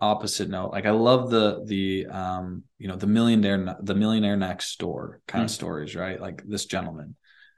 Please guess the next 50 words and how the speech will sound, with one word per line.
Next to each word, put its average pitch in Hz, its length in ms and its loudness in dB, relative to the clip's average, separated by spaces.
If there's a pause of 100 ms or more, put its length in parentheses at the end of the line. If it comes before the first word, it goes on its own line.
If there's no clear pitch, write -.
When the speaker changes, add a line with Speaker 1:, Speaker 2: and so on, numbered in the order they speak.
(400)
Speaker 1:
So - 180 0
the 107 80 2
question 135 420 6
is, 104 140 4
is 98 120 -2
what 120 200 2
did 120 120 0
he 113 180 -2
give 107 200 0
up 98 180 2
in 101 80 -4
order 98 260 -4
to 98 180 -6
obtain 90 500 -6
that? - 360 -12 (540)
And 101 180 2
that's 127 280 6
where 110 80 6
you 101 140 4
really 95 240 0
have 95 180 -2
to - 80 -6
start - 320 -4 (160)
asking 95 380 -4
yourself 90 400 -2
and 90 80 -6
deciding 90 540 0
is 87 180 -10
that, 92 220 -6 (480)
do 110 120 2
you 127 140 6
want 123 160 6
to 117 60 6
live 113 140 4
a 110 40 2
life 95 360 -2
in 95 120 -2
which 95 320 -4 (200)
you 101 280 -2
don't 104 260 -2
travel, 90 440 -6 (340)
you 98 280 -4
don't 104 260 0
do 104 140 0
things, 98 400 -2
do 104 160 0
certain 98 300 -2
things 98 220 -6
with 87 100 -10
friends, 87 460 -8